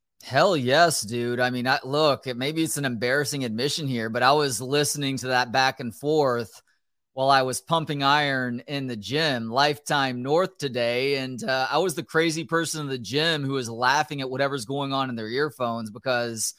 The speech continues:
there was some hilarious back and forth amongst everybody. And as you just mentioned, it is exciting to welcome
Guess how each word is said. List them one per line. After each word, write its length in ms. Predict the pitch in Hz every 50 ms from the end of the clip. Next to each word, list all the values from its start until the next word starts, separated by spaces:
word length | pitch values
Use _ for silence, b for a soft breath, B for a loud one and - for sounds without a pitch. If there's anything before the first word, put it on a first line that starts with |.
| b b b b b b b
there 80 | - 156
was 100 | 160 -
some 140 | - 123 113
hilarious 580 | 117 117 127 147 170 180 175 170 170 165 -
back 240 | - 165 143 143 -
and 140 | 117 107 -
forth 260 | - 185 196 185 -
amongst 360 | 175 170 165 165 160 - - 165
everybody. 720 | 160 156 160 156 156 156 156 156 160 160 156 160 151 - _ _ _ _ _ _ _ _ _ _
And 280 | - 147 151 147 147 147 - _ _ _ _ _ -
as 200 | 175 185 170 160
you 80 | 175
just 240 | 156 160 160 139 -
mentioned, 480 | 156 156 151 147 - - 131 123 123 135
it 120 | 175 165
is 300 | 165 156 147 139 120 - -
exciting 640 | - 135 - - - 156 151 143 143 135 135 131 127
to 100 | - 135
welcome 640 | 131 131 135 131 127 - 139 131 127 123 120 117